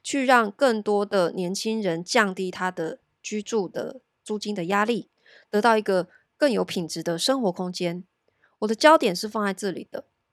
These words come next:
可是他最后带给我的回馈就是，我也得到了一个丰厚的收入的回报。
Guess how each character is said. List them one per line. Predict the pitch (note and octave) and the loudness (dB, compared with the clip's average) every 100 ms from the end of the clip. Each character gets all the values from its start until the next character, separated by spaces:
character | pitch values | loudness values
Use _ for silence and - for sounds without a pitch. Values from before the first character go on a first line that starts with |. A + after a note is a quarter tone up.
| _ _ _ _ _ _ _ _ _ | _ _ _ _ _ _ _ _ _
可 | - | -4
是 | - C#4+ D4 | -2 0 -2
他 | - B3+ | 0 -2
最 | B3+ D4 | 2 4
后 | C4 A#3 | 4 4
带 | C4+ A3 | 2 0
给 | F#3+ | 2
我 | F#3 G3 | 2 4
的 | F3 E3+ | 4 0
回 | - F3 | 0 -2
馈 | - A3 | 2 2
就 | F#3+ G3+ | 4 2
是， | G3 G#3 F3 _ _ _ _ _ | 2 0 -2 _ _ _ _ _
我 | G#3 B3 | 4 4
也 | B3+ | 6
得 | G3 F#3 | 4 2
到 | F3 G#3 | 2 2
了 | F#3 F3 | 2 0
一 | |
个 | F#3 F3 | 0 -2
丰 | - F#3+ G3+ | -2 -4 -2
厚 | A3 F3 | -2 0
的 | F3 D#3 | -2 -4
收 | - - F#3 | -4 -2 -2
入 | F#3+ | -2
的 | F3+ F3+ | -6 -6
回 | - F3+ | -6 -8
报。 | - F3 - | -4 -4 -4